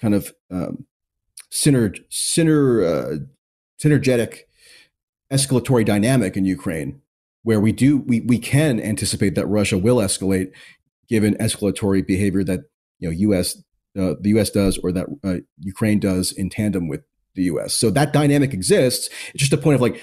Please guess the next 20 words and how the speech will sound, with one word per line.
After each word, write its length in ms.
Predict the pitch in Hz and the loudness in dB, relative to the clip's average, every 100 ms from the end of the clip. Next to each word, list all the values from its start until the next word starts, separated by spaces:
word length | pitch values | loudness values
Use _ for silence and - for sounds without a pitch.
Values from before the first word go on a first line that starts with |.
| - | -8
how 400 | - 143 139 123 | 2 4 4 0
high 320 | - 131 127 | -2 0 2
does 220 | 123 120 98 | 2 0 0
the 100 | 113 | -2
escalatory 840 | 123 - 113 - 127 117 104 98 | -2 0 -2 -2 0 2 2 2
ladder 440 | 110 117 117 107 | 0 2 0 0
reach 480 | 107 143 - - - | 2 2 2 0 -6
to 60 | 110 | -8
the 80 | 104 | -10
point 280 | - 120 | -6 -4
where 200 | 104 104 | -2 -2
it 140 | 101 - | -4 -6
becomes 440 | 104 113 104 95 | -6 -2 -2 -2
something 460 | 123 107 110 98 92 - - _ | -2 -2 -2 -2 -4 -12 -20 _
truly 360 | - 117 104 - _ _ _ | 0 2 2 -2 _ _ _
cataclysmic, 640 | 110 98 - 156 - 113 - | -6 -4 0 0 2 -2 -2
such 300 | - 107 113 | -4 -4 -2
as 440 | 104 95 82 - - _ _ - | -2 -2 -4 -8 -12 _ _ -4
nuclear 400 | 110 107 98 87 | -4 0 -2 -2
use? 560 | 87 98 - - - | -2 -4 -4 -12 -14